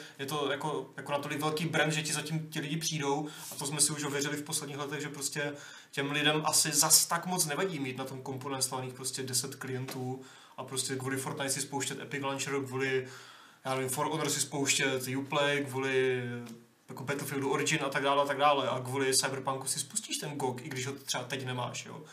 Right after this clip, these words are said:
Protože prostě tu hru chceš, jo. Ale otázka je, jestli nějakých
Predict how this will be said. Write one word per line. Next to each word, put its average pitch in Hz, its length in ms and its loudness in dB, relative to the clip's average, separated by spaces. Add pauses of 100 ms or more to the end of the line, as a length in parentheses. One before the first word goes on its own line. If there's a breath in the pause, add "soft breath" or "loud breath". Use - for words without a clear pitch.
(260 loud breath)
Protože 131 280 -6
prostě 131 380 0 (800)
tu 160 140 -4
hru 160 160 2
chceš, 127 380 -2
jo. 117 140 -8 (460 loud breath)
Ale 127 320 0
otázka 131 360 2
je, 131 200 0
jestli 127 260 -2
nějakých 131 500 -8